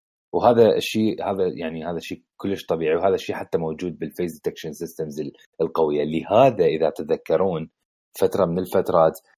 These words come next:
آم، أكس بوكس كونكت، الله يرحمه طبعًا، هسه انتهى.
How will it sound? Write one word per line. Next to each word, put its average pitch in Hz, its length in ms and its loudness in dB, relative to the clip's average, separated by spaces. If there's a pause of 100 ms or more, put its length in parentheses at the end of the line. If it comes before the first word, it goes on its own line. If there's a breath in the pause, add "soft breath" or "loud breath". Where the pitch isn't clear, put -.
(260)
آم، 76 340 0 (380)
أكس - 240 2
بوكس - 180 4 (120)
كونكت، 95 340 0 (460)
الله 82 160 4
يرحمه 80 280 0
طبعًا، 69 340 -6 (140)
هسه 71 380 -4
انتهى. 73 300 -8